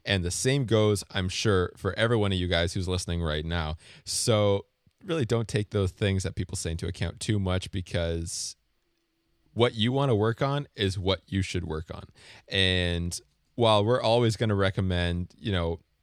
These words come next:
working on your weaknesses to bring them up, as well as working on your strengths to keep them that way, your job is really to focus on yourself. And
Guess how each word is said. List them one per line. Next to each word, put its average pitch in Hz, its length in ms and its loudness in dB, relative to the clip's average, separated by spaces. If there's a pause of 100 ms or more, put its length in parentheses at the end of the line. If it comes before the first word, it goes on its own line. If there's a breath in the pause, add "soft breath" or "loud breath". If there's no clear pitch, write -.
(220)
working 110 360 2
on 104 120 2
your 98 100 6
weaknesses 101 800 -2
to - 100 -2
bring 95 220 2
them 87 160 -2
up, 85 220 -4 (480 loud breath)
as 101 260 2
well 95 200 4
as 101 120 2
working 104 240 2
on 98 100 2
your 95 80 0
strengths 98 540 -2 (220)
to - 100 -4
keep - 260 -2
them 92 120 -2
that 90 200 -4
way, 90 260 -2 (580 loud breath)
your 127 340 2
job 107 340 2
is 98 140 0
really 104 160 2
to 98 80 -2
focus 101 340 -2
on 90 100 -2
yourself. 95 600 -2 (120)
And 85 960 -2